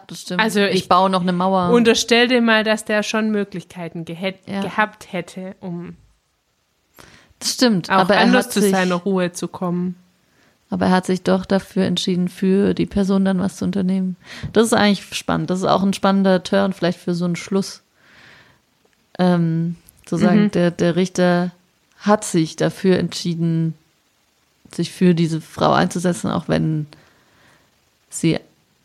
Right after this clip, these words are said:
Speaker 1: er sie eigentlich, nee, sie ihn eigentlich genervt hat.
Speaker 2: Und da, also, ähm, da hat's vielleicht auch was Gutes, dass er sich vor keinem Menschen scheut. Weil dann, da, dadurch scheut er sich ja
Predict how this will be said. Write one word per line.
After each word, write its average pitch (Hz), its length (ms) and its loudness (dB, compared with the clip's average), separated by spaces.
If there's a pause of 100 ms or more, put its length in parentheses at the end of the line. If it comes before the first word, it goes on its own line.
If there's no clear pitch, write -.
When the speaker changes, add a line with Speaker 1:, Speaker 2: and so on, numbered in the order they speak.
(380)
Speaker 1:
er 175 120 0
sie 175 180 -4
eigentlich, 185 440 0 (440)
nee, 165 220 2
sie 185 240 0
ihn 185 180 2
eigentlich 170 380 0
genervt 170 440 0
hat. 160 240 -4 (1040)
Speaker 2:
Und 214 220 6
da, 202 300 4 (720)
also, 196 440 -2 (540)
ähm, 170 520 0 (800)
da 202 160 -2
hat's 220 180 -2
vielleicht 190 400 0
auch - 160 0
was 180 220 -2
Gutes, 330 360 2
dass 175 200 -4
er 185 100 2
sich 180 220 -4
vor 185 180 -6
keinem 185 340 -2
Menschen 175 380 -2
scheut. 175 560 -6 (2000)
Weil 202 440 2
dann, 214 280 0
da, 202 240 2
dadurch 220 480 2
scheut 214 220 2
er 208 80 -4
sich - 260 -8
ja 220 200 -4